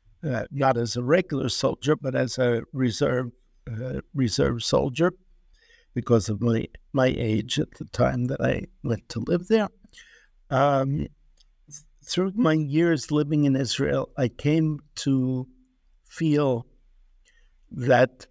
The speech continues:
the combination of Jewish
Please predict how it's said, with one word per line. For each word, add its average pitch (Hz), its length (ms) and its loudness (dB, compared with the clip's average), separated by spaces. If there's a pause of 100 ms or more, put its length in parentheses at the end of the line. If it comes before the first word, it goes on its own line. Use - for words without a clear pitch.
(140)
the 120 760 2 (460)
combination 139 1000 0 (220)
of - 600 -2 (880)
Jewish 156 720 0